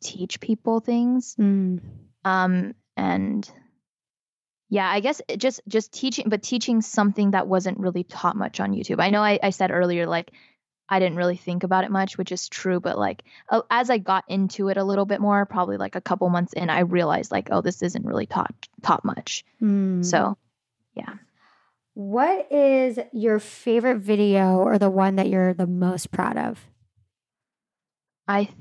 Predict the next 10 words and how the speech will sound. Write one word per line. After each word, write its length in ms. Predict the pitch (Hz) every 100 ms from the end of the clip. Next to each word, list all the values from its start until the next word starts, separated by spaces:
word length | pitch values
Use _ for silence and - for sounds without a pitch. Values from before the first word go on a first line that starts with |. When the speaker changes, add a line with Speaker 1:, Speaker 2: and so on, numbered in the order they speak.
| - -
Speaker 1:
think, 580 | 220 233 240 247 247 - -
I 120 | 214
think 220 | 311 339
it's 180 | 320 -
the 100 | 202
How 180 | 202 180
to 80 |
Glow 280 | 180 - -
Up 240 | 73 62 - _ _ _ -
video. 600 | 196 - - - 208